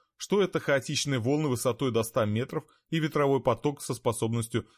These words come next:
выдернуть корабль из воды, сделав из него летучую рыбу. Интересно – не от того ли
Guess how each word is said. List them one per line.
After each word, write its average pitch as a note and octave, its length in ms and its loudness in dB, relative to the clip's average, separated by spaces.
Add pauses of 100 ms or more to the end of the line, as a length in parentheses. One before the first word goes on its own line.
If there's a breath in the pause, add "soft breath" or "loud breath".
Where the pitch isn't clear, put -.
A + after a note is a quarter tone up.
(100)
выдернуть C3+ 520 0
корабль A2+ 500 0
из A#2 140 -2
воды, G2+ 440 0 (120)
сделав A#2 520 0
из C3+ 80 -2
него B2+ 180 0
летучую A2 520 -2
рыбу. F#2+ 420 -6 (480)
Интересно – A2 720 -2 (320)
не A2 100 0
от A#2 160 -2
того D#3 260 2
ли D#3+ 240 0